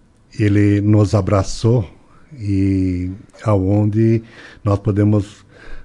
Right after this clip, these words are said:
ah, conversar e começar a trocar ideias para dar um rumo definitivo para esse projeto aí. Eu acho que vai ser um projeto muito bom e,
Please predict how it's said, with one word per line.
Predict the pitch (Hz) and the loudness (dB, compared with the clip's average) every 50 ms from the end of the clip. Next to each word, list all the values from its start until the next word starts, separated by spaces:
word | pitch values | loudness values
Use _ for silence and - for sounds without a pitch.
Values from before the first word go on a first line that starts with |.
| - - | -12 -6
ah, | 113 104 104 104 101 98 98 95 90 - | -4 -2 0 0 0 0 -2 -4 -6 -2
conversar | - 120 113 113 123 117 98 - - - 110 113 127 135 151 - - | -2 0 2 4 2 2 2 -2 0 0 2 2 2 2 0 -2 -2
e | 139 131 | -2 -2
começar | - - 139 127 131 117 - - - 113 113 117 123 135 | 0 0 0 2 2 0 0 0 0 0 2 2 2 0
a | 139 | -2
trocar | - - 139 120 - - 120 113 113 | -2 -2 -2 -2 -2 0 0 0 0
ideias | 110 101 104 101 107 117 117 117 113 - | 0 0 0 0 0 0 0 -2 -4 -6
para | 113 - 117 110 110 107 107 - - _ _ _ _ _ _ _ _ _ _ _ - - - | -8 -8 -4 -4 -4 -4 -6 -10 -20 _ _ _ _ _ _ _ _ _ _ _ -20 -16 -10
dar | 143 113 110 113 | -4 -2 2 2
um | 120 117 | 2 2
rumo | 90 95 117 117 120 120 117 117 117 113 117 113 107 | 2 2 2 4 4 4 2 2 2 2 0 -2 -4
definitivo | 101 95 - - 123 117 104 - - 117 110 101 117 110 | -8 -6 0 2 2 2 2 0 -2 -4 -2 -2 -2 -6
para | - 107 110 | -4 -4 -6
esse | 101 - - | -6 -6 -12
projeto | - 110 120 120 107 104 104 95 92 - 101 | -10 -6 -4 -4 -2 -2 -2 -2 -2 -6 -8
aí. | 87 80 - - - - - - - | -10 -10 -12 -20 -20 -20 -20 -12 -6
Eu | 127 123 123 | -2 0 0
acho | 123 120 123 | 0 0 -2
que | - | -2
vai | 131 113 | -2 -2
ser | - - | 0 0
um | 120 104 | -2 -2
projeto | 107 104 101 107 101 - - | -2 -2 -2 -2 -4 -4 -4
muito | 101 104 98 98 | -2 -2 -2 -2
bom | 98 95 95 104 117 120 | -4 -4 -2 -2 0 0
e, | 120 113 110 101 | 0 0 -2 -2